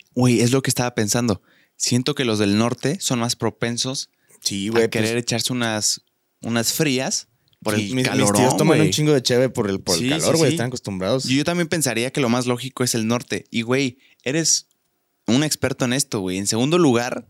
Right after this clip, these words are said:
Speaker 1: está Jalisco.
Speaker 2: Claro, güey, claro. Tengo experiencia. Tengo años de carrera en el,
Speaker 1: <laughs>
Speaker 2: en el,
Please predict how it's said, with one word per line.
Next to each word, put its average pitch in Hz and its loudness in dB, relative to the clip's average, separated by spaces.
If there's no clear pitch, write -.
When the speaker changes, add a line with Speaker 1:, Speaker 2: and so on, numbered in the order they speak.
Speaker 1:
está 117 -4
Jalisco. 120 0
Speaker 2:
Claro, 117 -2
güey, 107 -2
claro. 107 -4
Tengo 127 -2
experiencia. 120 -4
Tengo 170 0
años 196 0
de - 2
carrera 147 4
en 143 0
el, 117 4
Speaker 1:
<laughs> - -4
Speaker 2:
en 117 -2
el, 113 -2